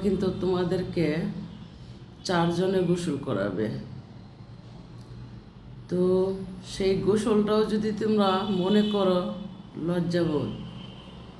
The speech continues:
বা তোমার গোসল করানোর পরেও তোমার রূপটা দেখবে, রূপ দেখে কিন্তু মানুষ প্রচার করবে তুমি কেমন ছিলে আর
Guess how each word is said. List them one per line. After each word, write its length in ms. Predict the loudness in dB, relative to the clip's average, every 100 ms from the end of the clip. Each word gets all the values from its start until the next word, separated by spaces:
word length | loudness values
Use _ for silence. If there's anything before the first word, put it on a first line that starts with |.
| -16 -16 -16 -16 -16 -8 -2
বা 100 | 0 2
তোমার 220 | 2 4 2
গোসল 260 | 2 2 2
করানোর 380 | 4 6 6 4 4
পরেও 220 | 4 4 4
তোমার 200 | 2 4
রূপটা 300 | 2 2 0 0 2
দেখবে, 340 | 0 0 -4 -4 -8 -16 -20 -6
রূপ 180 | -2 -2 2
দেখে 220 | 4 4 4
কিন্তু 180 | 4 2 0 0
মানুষ 300 | 2 0 -2 -6 -12 -20 -20 -20 -20 -20 -20 -10
প্রচার 340 | -6 -2 2 2 2
করবে 300 | 2 4 2 0 -4 -10 -16 -20 -20 -8
তুমি 240 | 2 4 4 4
কেমন 260 | 2 4 2 0
ছিলে 360 | -2 -2 -2 -6 -12 -18 -20 -20 -20 -20 -20 -20 -20 -20 -20 -20 -20 -16
আর 100 | -10